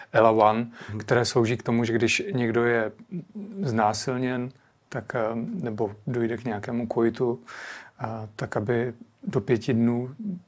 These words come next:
Speaker 1: se mohl zbavit toho
Speaker 2: Mhm.
Speaker 1: možného dítěte.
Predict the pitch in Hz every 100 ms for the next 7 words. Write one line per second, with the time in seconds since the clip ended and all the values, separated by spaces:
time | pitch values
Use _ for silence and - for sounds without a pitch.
0 | _ - - 120 110 113 113 107 107 107
1 | 117 113 117 113 117 110 110 113 113 110
2 | 107 117 107 107